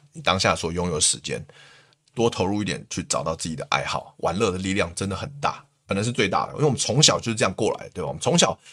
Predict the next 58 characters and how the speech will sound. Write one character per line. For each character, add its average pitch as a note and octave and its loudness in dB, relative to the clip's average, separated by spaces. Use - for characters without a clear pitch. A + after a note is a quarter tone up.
就 B2+ 0
是 - 0
透 C3 6
过 B2 6
玩 F2 2
乐 G2+ 2
来 E2 -2
学 F2 4
习 C#2+ 2
这 - -8
世 - 2
界 F#2+ 0
上 F#2+ 4
的 C#2 -4
一 D2+ -6
些 - 2
事 D#2+ 4
物。 D#2 -6
啊， A2+ 4
我 G2 2
只 F#2+ 0
是 G2+ 2
我 A#2 4
们 F#2+ 2
长 - 2
大 - 0
没 G2 0
有 G#2 4
时 E2+ 0
间， F2 -2
或 G#2 -6
者 G2+ 0
我 E2+ -6
们 D#2+ -8
忘 A#2 6
了 C2+ -4
可 G2+ -4
以 D#2 -4
用 F2+ -4
这 F#2 -6
个 F2+ -8
方 D#2+ -6
式 - -2
来 F2+ -6
学 D2 2
习， - 4
或 G#2 -6
者 G#2+ 2
我 F#2 4
们 F2+ -2
忘 C3+ 8
了 F#2 -2
玩 D#2 -2
乐 F#2+ 0
的 E2 -6
重 E2+ 0
要 E2 -4
性， - -2